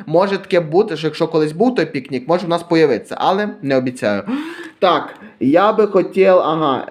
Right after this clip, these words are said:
к-, щось є. Айфон, айфоныч, класні пончики. Чекаю сьогодні, що Гетен, чекаю сьогодні Злюку Заварюку. Дякую,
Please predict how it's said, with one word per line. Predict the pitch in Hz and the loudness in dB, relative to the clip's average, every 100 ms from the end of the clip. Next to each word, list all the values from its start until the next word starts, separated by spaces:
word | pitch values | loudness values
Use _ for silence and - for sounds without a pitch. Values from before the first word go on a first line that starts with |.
| - | 0
к-, | 139 139 | 4 4
щось | 147 139 - | 2 0 0
є. | |
Айфон, | - 156 214 220 | 0 2 2 2
айфоныч, | 196 190 156 | 2 0 2
класні | 208 220 220 | 2 2 2
пончики. | 196 190 - 151 | 0 0 0 -6
Чекаю | 156 190 196 | -2 2 2
сьогодні, | 190 185 | 2 -2
що | 180 | -2
Гетен, | 151 180 180 165 | 0 2 2 -4
чекаю | - 175 175 | 2 2 2
сьогодні | 170 156 | -2 -2
Злюку | 165 160 | -2 0
Заварюку. | 156 147 143 139 | 0 2 0 0
Дякую, | 131 175 185 220 226 226 | 0 2 2 4 2 2